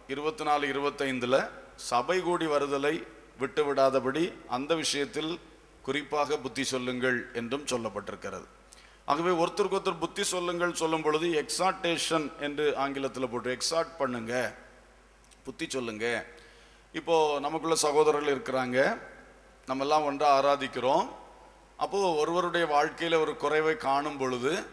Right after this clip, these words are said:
அதை நாம் தூற்றக்கூடாது, வெளியே பேசி சிரிக்கக்கூடாது, உள்ளத்துல வச்சு சந்தோஷமா நினைக்கக்கூடாது. அந்த குறைவை, அவருடைய குறைவை கண்டு நாம் ஜெபம் பண்ண வேண்டும்.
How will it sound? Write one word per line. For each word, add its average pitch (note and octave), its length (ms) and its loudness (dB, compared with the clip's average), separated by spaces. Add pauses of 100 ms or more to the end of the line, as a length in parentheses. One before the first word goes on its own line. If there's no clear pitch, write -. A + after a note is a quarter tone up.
(260)
அதை C3+ 200 -2
நாம் C#3 300 0 (580)
தூற்றக்கூடாது, B2 920 -2 (540)
வெளியே D#3 260 0
பேசி C3+ 420 -4
சிரிக்கக்கூடாது, B2 720 -2 (120)
உள்ளத்துல D3 320 -2
வச்சு B2+ 360 -4
சந்தோஷமா C3 360 -2
நினைக்கக்கூடாது. A#2 1000 -4 (500)
அந்த C3+ 240 -4
குறைவை, C3 540 -2 (160)
அவருடைய C3 420 0
குறைவை B2+ 420 -2
கண்டு B2+ 320 -4
நாம் A#2+ 380 -2 (220)
ஜெபம் C3+ 300 0
பண்ண B2 260 0
வேண்டும். A#2 540 0